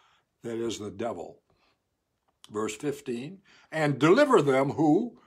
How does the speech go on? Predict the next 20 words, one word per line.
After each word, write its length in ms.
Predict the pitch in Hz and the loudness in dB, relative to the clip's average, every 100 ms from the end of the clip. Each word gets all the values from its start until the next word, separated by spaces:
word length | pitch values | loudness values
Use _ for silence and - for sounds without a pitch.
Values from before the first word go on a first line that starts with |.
| _ _ | _ _
through 260 | - 190 | -2 0
fear 420 | 180 - 339 339 160 | 0 0 2 4 2
of 140 | 117 | 2
death, 440 | 120 123 185 - _ _ _ - | 0 0 -2 -8 _ _ _ -2
were 180 | 131 | 4
all 200 | 202 247 | 6 6
their 180 | 208 180 | 6 2
lifetime 640 | 165 165 165 - 120 95 92 | 2 -2 -4 -12 -10 -10 -10
subject 600 | - 202 170 131 127 - | -6 -2 -2 -2 -6 -6
to 100 | 135 | -10
bondage." 800 | 98 117 156 131 80 78 - - _ _ _ _ _ _ | -8 -6 -6 -8 -12 -12 -18 -20 _ _ _ _ _ _
So, 260 | - 151 | -14 -10
folks, 500 | 139 - 214 233 - - | -10 -6 -6 -6 -12 -20
if 220 | - - 151 | -20 -12 -8
you 100 | 147 | -8
fear 300 | - 202 175 | -8 -6 -6
death, 600 | 135 196 - - _ _ _ _ _ _ _ _ _ _ | -6 -12 -14 -18 _ _ _ _ _ _ _ _ _ _
you're 240 | 123 165 165 | -10 -8 -6
in 200 | 127 104 | -8 -10
bondage. 720 | 143 226 226 85 90 - - | -16 -16 -16 -18 -18 -20 -20